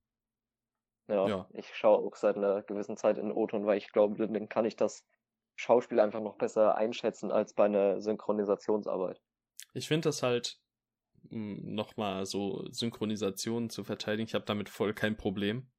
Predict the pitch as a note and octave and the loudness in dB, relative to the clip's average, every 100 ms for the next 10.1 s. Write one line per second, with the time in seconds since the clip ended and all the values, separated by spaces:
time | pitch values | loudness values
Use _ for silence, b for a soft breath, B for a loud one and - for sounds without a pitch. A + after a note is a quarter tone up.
0 | - G#2+ G#2 - _ _ F#2+ - F#2 A#2 | -4 -4 -4 -10 _ _ 2 4 6 6
1 | A#2+ B2+ - B2+ B2 A#2 A#2 A#2+ A#2+ B2+ | 4 2 -2 -2 0 2 2 2 2 0
2 | D3 b b b b b b b b _ | -4 b b b b b b b b _
3 | - A2 G#2+ G#2 G2 G2+ - _ _ _ | -6 -2 -2 -2 -4 -8 -12 _ _ _
4 | - - B2+ A#2+ - C#3+ B2+ A2+ F#2 A2 | -20 -6 -4 -4 0 4 6 4 2 0
5 | B2 - - A#2 B2+ B2+ A2+ A2+ - - | -2 -4 -4 0 0 2 2 0 -4 -12
6 | _ _ _ _ _ A#2 G#2+ G2+ - A#2 | _ _ _ _ _ -4 -2 0 0 0
7 | B2 G#2+ G#2+ A#2 B2 A#2+ A2 A2 G2+ G#2+ | 0 0 0 2 2 2 -2 -6 -4 -2
8 | G#2 - A2 A2+ A#2+ B2+ G#2+ G2+ - B2 | -4 0 2 2 2 0 0 -2 0 2
9 | C#3 - G2+ F#2+ G2 F#2+ F#2+ F#2+ - A#2 | 2 0 -6 -6 -8 -4 -2 -2 -2 -6
10 | D3 | -8